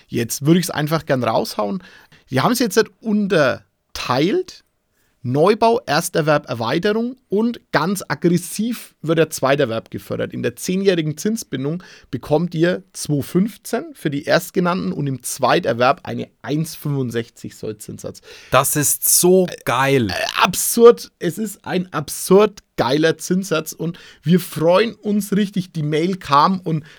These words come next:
Speaker 1: das ist geploppt wie ein Korken so. Wir haben geguckt, okay, habt ihr euch vertippt?
Speaker 2: So,
Speaker 1: Weil
Speaker 2: Digga, ist das dein
Speaker 1: Ja,
Speaker 2: Ernst?
Speaker 1: Mann, weil eigentlich müsste es überall mindestens ein Prozent mehr sein, um marktgerecht zu sein. Und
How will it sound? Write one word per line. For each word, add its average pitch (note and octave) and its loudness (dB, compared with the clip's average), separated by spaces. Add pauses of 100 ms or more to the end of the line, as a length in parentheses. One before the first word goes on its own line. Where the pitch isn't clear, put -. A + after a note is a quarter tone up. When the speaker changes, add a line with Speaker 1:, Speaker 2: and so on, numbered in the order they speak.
(220)
Speaker 1:
das D#3 0
ist F3+ -2
geploppt E3+ -2
wie F3 2
ein E3+ 0
Korken E3 0
so. C3+ -8 (180)
Wir B2+ 4
haben D3 2
geguckt, A3 -4
okay, G#3 -4
habt C#3+ -8
ihr D3 -2
euch B2+ -6
vertippt? - -8
Speaker 2:
So, C3 4
Speaker 1:
Weil D3+ 8
Speaker 2:
Digga, F3 8
ist C#3+ 0
das C3 -2
dein A#2 0
Speaker 1:
Ja, G2 -8
Speaker 2:
Ernst? B2 6
Speaker 1:
Mann, D#3+ 4 (180)
weil C3+ 6
eigentlich F#3 0
müsste G3+ 2
es - -20
überall A#3 4
mindestens A#3 -2
ein G#3 -6
Prozent F#3 -4
mehr G#3 -2
sein, F#3+ -2
um D#3+ -2
marktgerecht E3 0
zu E3 -8
sein. F#3 0
Und F3+ -2